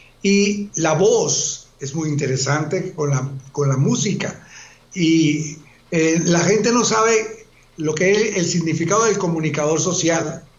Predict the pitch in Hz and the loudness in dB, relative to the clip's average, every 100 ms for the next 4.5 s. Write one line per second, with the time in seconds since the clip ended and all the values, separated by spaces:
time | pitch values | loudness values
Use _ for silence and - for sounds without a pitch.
0 | _ _ - _ 175 190 196 196 202 233 | _ _ -20 _ -6 -2 0 2 2 2
1 | 254 277 - 240 240 254 - - - - | 0 -4 -2 0 2 -2 -8 -18 -20 -20
2 | _ _ _ _ _ - 226 240 247 247 | _ _ _ _ _ 0 2 2 2 2
3 | 233 - 226 226 214 - 202 220 214 180 | -2 -2 0 0 -2 -2 -2 0 -2 -2
4 | 165 147 254 262 | -2 -2 -2 -4